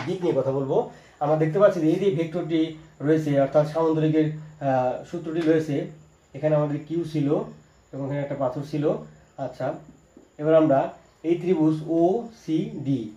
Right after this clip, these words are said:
ত্রিভুজ, ত্রিভুজ আমরা দেখতে পাচ্ছি ত্রিভুজ ওসিডি হতে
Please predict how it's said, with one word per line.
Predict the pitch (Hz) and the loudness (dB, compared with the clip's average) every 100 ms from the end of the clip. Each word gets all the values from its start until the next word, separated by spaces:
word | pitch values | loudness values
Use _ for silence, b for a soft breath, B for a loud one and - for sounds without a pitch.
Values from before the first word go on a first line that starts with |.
| - | -6
ত্রিভুজ, | 143 135 180 - - - _ _ _ _ _ _ _ _ _ _ _ _ | -4 0 0 -2 -14 -20 _ _ _ _ _ _ _ _ _ _ _ _
ত্রিভুজ | - 147 151 | -10 -6 -4
আমরা | 147 139 147 135 | -2 -2 -6 -6
দেখতে | 131 143 | -8 -6
পাচ্ছি | 147 139 | -8 -8
ত্রিভুজ | 135 139 131 135 165 - 135 | -8 -6 -2 -2 -4 -6 -4
ওসিডি | 131 139 175 214 - - - 135 127 139 123 131 123 | -2 0 -2 -4 -10 -20 -12 -6 -6 -6 -6 -4 -4
হতে | 131 139 | -4 -6